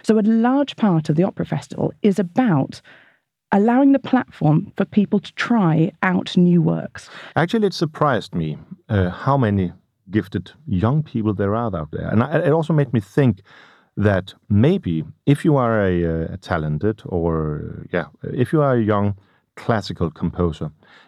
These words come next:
Speaker 2: maybe it's even more difficult to make the breakthrough than if you are, like, a pop musician. Because pop musicians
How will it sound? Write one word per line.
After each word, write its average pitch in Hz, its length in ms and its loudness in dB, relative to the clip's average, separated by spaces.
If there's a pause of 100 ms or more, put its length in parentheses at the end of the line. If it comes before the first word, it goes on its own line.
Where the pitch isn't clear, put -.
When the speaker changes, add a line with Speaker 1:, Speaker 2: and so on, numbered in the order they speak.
Speaker 2:
maybe 165 320 2
it's - 240 -4
even 165 340 2
more 117 180 4
difficult 98 520 -2
to - 220 -2
make 95 240 2
the 95 80 -2
breakthrough 87 720 0
than 92 260 2
if 92 220 -4
you 87 100 -2
are, 73 260 -6
like, - 160 -14
a 85 60 -10
pop 151 280 -4
musician. - 500 -14
Because 92 240 -4
pop 180 200 -2
musicians 87 520 -4